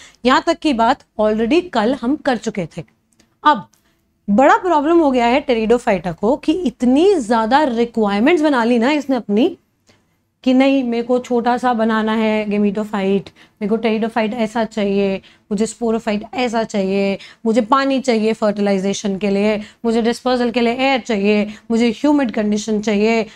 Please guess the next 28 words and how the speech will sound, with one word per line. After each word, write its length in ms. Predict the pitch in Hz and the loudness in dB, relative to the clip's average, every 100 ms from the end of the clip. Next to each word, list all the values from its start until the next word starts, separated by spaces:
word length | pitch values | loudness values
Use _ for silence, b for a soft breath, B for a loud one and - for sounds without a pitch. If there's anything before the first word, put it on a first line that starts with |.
| B 254 | B -2
मेरे 100 | 247 | 0
को 120 | 262 | 2
ये 180 | 311 294 | 2 2
भी 140 | 226 | -2
चाहिए, 260 | 208 214 226 | 0 0 2
मुझे 200 | 220 233 | 0 2
वो 180 | 302 | 2
भी 120 | 269 226 | 2 -2
चाहिए, 300 | 220 220 233 B B - | -2 -2 -4 B B 0
ब्ला 160 | 302 330 | 2 2
ब्ला 120 | 277 | 0
ब्ला 180 | 220 208 | -4 -4
करते 320 | 226 220 226 | -4 -4 -4
करते 360 | 220 208 269 - - | -4 -2 -4 -4 -4
ऐसी 320 | 262 - 277 | -2 0 0
जगह 240 | 262 240 | 2 0
फंस 300 | 240 285 277 | 0 -2 0
गया 220 | 240 233 - _ _ _ _ _ _ _ _ _ _ _ _ _ _ - | 2 0 -2 _ _ _ _ _ _ _ _ _ _ _ _ _ _ -4
कि 80 | |
पूरे 360 | 262 294 311 381 | 0 4 4 4
अर्थ 300 | 330 285 - | 4 2 0
पे 160 | 262 285 | -2 0
we 300 | 269 254 262 214 | 2 0 0 2
have 220 | 277 240 208 | 0 0 0
very, 300 | 240 294 330 | 2 4 4
very 280 | 269 302 302 233 | 2 2 2 2
less 300 | 226 311 - 262 196 | 2 0 0 -2 0
regions 640 | 214 262 226 262 165 156 | 2 2 2 0 0 -6